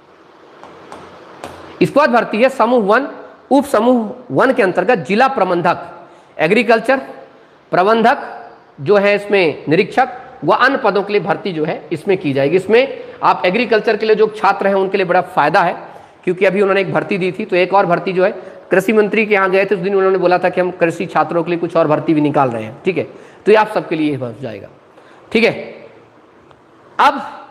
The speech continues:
यहाँ पर आप सबके पास ऑप्शन है, जो लोग पुराने छात्र हैं, जो लोग अच्छे से तैयारी कर रहे थे, revision मारना शुरू करिए, और जो लोग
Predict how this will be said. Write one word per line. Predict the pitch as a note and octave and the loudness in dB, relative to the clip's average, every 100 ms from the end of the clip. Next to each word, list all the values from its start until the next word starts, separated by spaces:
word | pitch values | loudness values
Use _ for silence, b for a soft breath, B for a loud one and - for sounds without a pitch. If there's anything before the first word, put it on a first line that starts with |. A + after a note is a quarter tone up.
| C3+ | -6
यहाँ | C#3+ G3+ C4 G3+ | -2 0 2 2
पर | A3+ A3+ A#3+ - - | 2 2 0 -4 0
आप | F3+ A#3 - | 2 2 0
सबके | G3+ - G#3 | -6 -2 -2
पास | G#3 E3+ - - - _ _ _ _ _ | 2 2 0 -8 -20 _ _ _ _ _
ऑप्शन | C3+ C3+ G3 F#3 | -4 -2 0 0
है, | G#3+ A3+ - - - - - - - _ _ _ - | 0 -6 -14 -20 -20 -20 -20 -20 -20 _ _ _ -4
जो | E3+ | 0
लोग | G3 F3+ - | 0 -2 -8
पुराने | D#3+ D3+ F#3 | -4 0 0
छात्र | G3 - F3 F#3 | 0 -2 -4 -4
हैं, | F3+ G#3 - - | -6 -10 -14 -8
जो | D#3+ | -4
लोग | D#3+ | -2
अच्छे | D#3+ - | -2 -4
से | F3 | -4
तैयारी | D3+ D3 | 0 0
कर | C#3+ E3+ | 2 2
रहे | F3 F3 | 4 2
थे, | G3+ G3+ - - - | 0 -6 -10 -20 -12
revision | C3+ C#3+ D#3+ F3+ G3+ | -6 -4 -2 -2 0
मारना | G3 F#3 F#3+ | 2 2 0
शुरू | F#3+ F#3+ | -2 -2
करिए, | F#3 F#3 G#3 G#3+ - - B B B | -2 -2 -4 -10 -18 -20 B B B
और | C3+ D3 | 0 0
जो | B2+ F#3+ | 2 4
लोग | A#3 B3 - | 4 2 -2